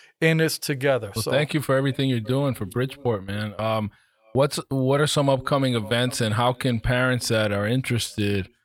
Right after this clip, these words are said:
Speaker 2: um, to signing up their kids get a hold
Speaker 1: Yeah.
Speaker 2: of you?
Speaker 1: Yeah, no, I, I would recommend them to visit our website at W W W dot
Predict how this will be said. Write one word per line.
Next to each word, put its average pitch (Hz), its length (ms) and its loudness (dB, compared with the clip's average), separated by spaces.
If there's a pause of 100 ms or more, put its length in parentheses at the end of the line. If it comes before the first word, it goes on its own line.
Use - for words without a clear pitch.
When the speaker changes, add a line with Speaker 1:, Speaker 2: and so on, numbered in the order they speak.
(400)
Speaker 2:
um, 92 380 -4
to 101 100 -2
signing 113 320 0
up 107 160 -6
their 95 140 -4
kids 104 440 -4
get 95 180 -6
a 92 40 -2
hold 101 220 0
Speaker 1:
Yeah. 92 40 -4
Speaker 2:
of - 20 -4
you? 85 100 -10 (1000)
Speaker 1:
Yeah, 190 200 8
no, 180 320 4
I, 160 300 4
I 156 40 6
would 175 220 4
recommend 160 720 2
them 160 240 2
to 143 220 -4
visit 156 360 2
our 170 100 6
website 147 640 2 (540)
at 139 280 4
W 156 260 4
W 156 320 2
W 143 400 2 (100)
dot 135 280 4